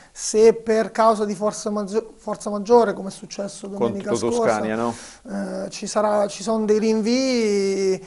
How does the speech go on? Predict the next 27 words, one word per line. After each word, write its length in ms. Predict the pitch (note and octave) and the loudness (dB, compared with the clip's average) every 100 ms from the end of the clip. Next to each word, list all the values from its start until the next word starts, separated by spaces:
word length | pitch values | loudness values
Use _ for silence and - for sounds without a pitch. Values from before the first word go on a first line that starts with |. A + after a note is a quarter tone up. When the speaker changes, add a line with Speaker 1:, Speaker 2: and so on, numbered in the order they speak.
| - | -6
Speaker 1:
fa 180 | - G#3 | 0 2
parte 380 | A3 A3 A3 G#3+ | 6 6 4 0
del 160 | G#3+ | 0
gioco, 460 | G3 A#3 B3+ C4 C4 | 4 6 8 8 8
fa 120 | G#3 G3 | 6 2
parte 380 | G#3 G#3 - | 2 2 -2
di 120 | F#3+ F#3 | -6 -2
questo 460 | B3 A#3+ A#3+ - | 4 6 4 0
campionato, 840 | A3 G#3+ G#3 G#3+ A3 A#3+ C4 B3 | 2 2 0 -2 0 0 2 2
dobbiamo 340 | G#3 F#3+ F#3+ G3 | 0 0 -2 -2
essere 360 | F#3+ - G3 | -4 -6 -6
disposti 640 | F3 F3+ - G3 F#3+ - G3 | -6 -12 -4 -2 -2 -6 -6
a, 560 | F#3 F#3 F#3 G3 F#3+ E3 - _ _ - | -4 -4 -6 -8 -10 -12 -16 _ _ -12
eh, 40 | A3 | -8
a 640 | A3 G3+ G3 A#3 G#3 F#3+ | -8 -8 -10 -10 -8 -8
tenere 360 | - G3+ G3 G#3 | -6 -2 0 2
botta, 340 | G3+ A#3+ A#3+ | 2 2 0
andare 240 | F#3+ F#3 G3 | -4 -2 0
avanti, 680 | G3+ A3 A#3+ A#3+ C#4+ D#4 - - - - | 2 2 0 0 -2 -2 -8 -20 -20 -6
e 420 | A#3 A3+ C4 G#3 | 6 10 10 6
poi 220 | - G3 A#3+ | 0 0 2
quando 240 | A#3+ G3 | 2 0
sarà 240 | F#3+ F#3+ | -2 0
il 80 | F#3+ | 0
momento 840 | F#3 F#3 G3+ B3+ B3+ D4 C#4 A3+ G#3+ | -2 -2 -2 0 8 12 12 10 4
recupereremo. 800 | G3+ G#3+ F#3+ G#3+ G#3+ F#3+ F#3 F3 - - - - | 0 -2 -2 0 0 0 -4 -8 -12 -20 -20 -4
Però 380 | G3+ A#3+ B3+ | 6 8 8